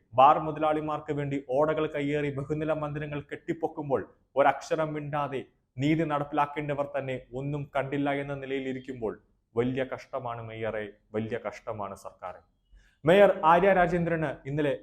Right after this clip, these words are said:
മെഡിക്കൽ കോളേജ് ആശുപത്രിയിൽ നിന്ന് മേയറുടെ കണ്ണിൽ നിന്നും വീണ കണ്ണീരിന് വിലയുണ്ടോ? അതോ ക്യാമറ കണ്ടതുകൊണ്ട് നാളത്തെ പത്രത്തിന്റെ പ്രധാന പേജിൽ പ്രധാന വാർത്തയായി മേയർ കരയുന്ന ഫോട്ടോ വരുന്നതിന്, അതോ മിന്നി ചിമ്മുന്ന ക്യാമറ കണ്ണുകളിൽ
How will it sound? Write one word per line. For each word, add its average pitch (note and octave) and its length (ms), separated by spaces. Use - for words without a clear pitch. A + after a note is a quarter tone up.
മെഡിക്കൽ C#3+ 300
കോളേജ് D3+ 380
ആശുപത്രിയിൽ D3+ 540
നിന്ന് C3 420
മേയറുടെ D3 460
കണ്ണിൽ D#3+ 320
നിന്നും C#3+ 300
വീണ C#3 200
കണ്ണീരിന് C#3 760
വിലയുണ്ടോ? A#2 480
അതോ C#3+ 200
ക്യാമറ D3 480
കണ്ടതുകൊണ്ട് C#3+ 640
നാളത്തെ C#3+ 380
പത്രത്തിന്റെ D3+ 460
പ്രധാന D3 440
പേജിൽ C#3+ 480
പ്രധാന D3+ 340
വാർത്തയായി C#3+ 720
മേയർ C3+ 300
കരയുന്ന C#3+ 400
ഫോട്ടോ D3+ 460
വരുന്നതിന്, C#3 500
അതോ C#3 280
മിന്നി D3 320
ചിമ്മുന്ന D3+ 560
ക്യാമറ C#3+ 640
കണ്ണുകളിൽ C#3 640